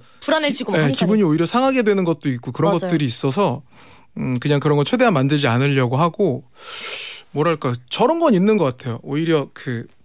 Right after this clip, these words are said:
Speaker 2: 공연 준비하면서는 그래도 뭐 다이어트를 좀 한다든지.
Speaker 1: 아.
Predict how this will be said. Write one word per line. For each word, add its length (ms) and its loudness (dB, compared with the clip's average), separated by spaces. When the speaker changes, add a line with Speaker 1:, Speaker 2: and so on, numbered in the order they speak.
Speaker 2:
공연 260 2
준비하면서는 800 2
그래도 420 -6
뭐 300 -16
다이어트를 400 0
좀 100 0
한다든지. 540 0
Speaker 1:
아. 880 2